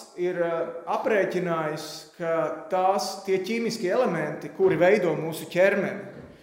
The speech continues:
ja mēs viņus sadalītu tādus, tādos ķīmisko elementu čupiņās, ja, tur, es neesmu ķīmiķis, es nemāku nosaukt, no kā cilvēks sastāv, no kādiem elementiem, bet ja mēs vienkārši saliktu un aprēķinātu šo čupiņu vērtību, tad tas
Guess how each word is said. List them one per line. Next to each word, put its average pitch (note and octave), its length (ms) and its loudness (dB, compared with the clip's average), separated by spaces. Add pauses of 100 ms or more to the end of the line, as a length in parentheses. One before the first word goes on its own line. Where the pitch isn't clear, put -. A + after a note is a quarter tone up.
(160)
ja E3 160 -2
mēs G3+ 240 0
viņus E3+ 240 -6
sadalītu F#3 460 2
tādus, D3+ 400 -4 (260)
tādos D3+ 460 -4
ķīmisko F3 840 -4
elementu D#3+ 560 0
čupiņās, F#3 640 -2
ja, D#3 140 -4 (100)
tur, C#3+ 240 -6 (340)
es D3 140 -14
neesmu E3 320 -8
ķīmiķis, F3+ 380 -4
es - 100 -10
nemāku E3 320 -6
nosaukt, - 400 -2
no C#3+ 80 -4
kā D#3+ 160 -2
cilvēks D#3+ 480 -4
sastāv, E3 340 0
no C#3+ 160 -6
kādiem D3+ 300 -2
elementiem, F#3 560 -2 (260)
bet A3 120 -6
ja C#4 100 0
mēs A#3 160 -2
vienkārši A3 400 -2
saliktu G#3+ 400 2
un F#3+ 140 -2
aprēķinātu E3 580 -2
šo D#3+ 160 -6
čupiņu G3+ 400 -4
vērtību, G3+ 680 -2
tad F#3+ 140 -6 (320)
tas G#3+ 180 -4